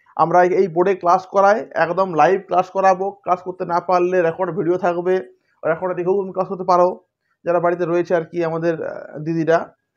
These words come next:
এবং পিডিএফ নোটস থাকবে, মক টেস্ট থাকবে। মান্থলি কত? মান্থলি হলো একশো নিরানব্বই টাকা। কিংবা তুমি বলে যে নোটস, নোটস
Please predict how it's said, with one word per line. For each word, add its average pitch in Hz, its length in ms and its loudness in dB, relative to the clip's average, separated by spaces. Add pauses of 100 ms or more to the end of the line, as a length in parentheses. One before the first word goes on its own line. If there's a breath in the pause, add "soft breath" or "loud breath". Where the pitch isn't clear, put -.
(140)
এবং 170 600 0
পিডিএফ 185 320 0
নোটস 180 360 -2
থাকবে, 180 340 0
মক 165 240 -8
টেস্ট 190 180 -4
থাকবে। 190 400 -4 (380)
মান্থলি 165 500 -4
কত? 196 160 -2
মান্থলি 160 480 -4
হলো 170 140 -4 (100)
একশো 147 360 -6
নিরানব্বই 143 400 -8
টাকা। 135 200 -6
কিংবা 208 340 -6
তুমি 202 160 -8
বলে 202 120 -2
যে 202 140 -8
নোটস, 202 240 -6
নোটস 175 340 -8